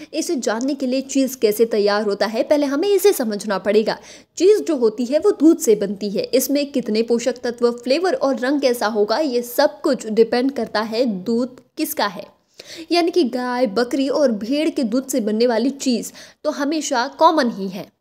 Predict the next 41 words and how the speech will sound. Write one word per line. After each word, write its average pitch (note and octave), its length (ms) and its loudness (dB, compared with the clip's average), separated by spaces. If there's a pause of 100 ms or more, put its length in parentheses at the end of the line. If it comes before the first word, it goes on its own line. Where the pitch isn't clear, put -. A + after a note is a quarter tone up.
(440)
लेकिन B3+ 280 -2
चीज़ C4+ 260 -6
को D#4+ 80 -4
तैयार C#4 400 -2
करने C#4+ 260 0
के D#4 100 -4
लिए D#4+ 140 0
दूध C#4+ 320 2
में C#4+ 180 0
कुछ C#4+ 220 -4
खास C#4 340 2
तरह B3+ 180 2
का C#4 140 2
बैक्टीरिया C#4+ 580 2
डाला G#3 280 0
जाता G#3 300 0
है। A3 180 -2 (400)
ये A3 140 -6
बैक्टीरिया C4+ 680 0
दूध A#3 360 -2
में C#4+ 140 0
एक C#4+ 260 -4
केमिकल C4+ 440 2
रिएक्शन A#3 640 0
शुरू D4 280 0
कर A3+ 180 0
देता G3+ 240 -2
है, G3+ 180 -8 (360)
जिसके D#4 320 -2
बाद D#4 260 -2
ये D#4 100 0
दो B3+ 160 -4
हिस्सों B3 340 -4
में E4+ 120 -4
बंट D4 180 2
जाता C#4+ 280 0
है, D#4 180 -4
दही A3+ 360 0
और C4+ 180 2
पानी A#3 320 0
में। A3 180 0